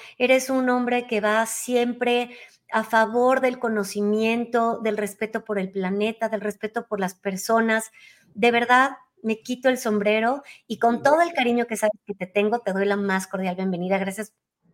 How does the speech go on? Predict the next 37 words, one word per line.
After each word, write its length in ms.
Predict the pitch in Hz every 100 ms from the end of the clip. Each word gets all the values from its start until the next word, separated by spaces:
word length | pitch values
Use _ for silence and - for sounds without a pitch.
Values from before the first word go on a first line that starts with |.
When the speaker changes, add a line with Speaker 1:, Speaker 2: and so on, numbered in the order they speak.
| - -
Speaker 1:
por 120 | 185 185
estar 180 | 196 196
aquí 180 | 202
con 120 | 196 190
nosotros 380 | 175 180 - 185
el 100 | 175
día 160 | 170
de 120 | 170
hoy. 100 | 151 147 _ _ _ _ _ _ _ -
Speaker 2:
Al 220 | 117 120
contrario, 540 | 127 131 139 143 139
el, 220 | 135 135 139
el 160 | 135
placer 380 | 139 139 165 160
es 120 | 160
mío, 360 | 147 143 127 120
Dore. 340 | 120 117 120 - _ _ -
Mira, 360 | 147 147 147
y 120 | - 147
sí, 260 | - 185
el 160 | 170 160
invitado 640 | 156 151 151 175 175 165
que 100 | 151
tienes 400 | 147 156 156 151
es 140 | 156 147
de 100 | 147
lujo. 680 | 143 147 147 175 180 - -
Él 200 | 165 170
trabaja 1120 | 170 160 160 160 - 180 156 143 117 98 - _ _ _ -
con 180 | 135 139
nosotros, 680 | 135 - 156 151 135 135 160
es 220 | 151 165
el 160 | 147
licenciado 640 | 131 139 131 135 147 147 147
Alfredo 460 | - 151 147 147
Alegría 540 | 147 135 123 131 147 131 -
Hatter, 560 | 156 151 - 151 165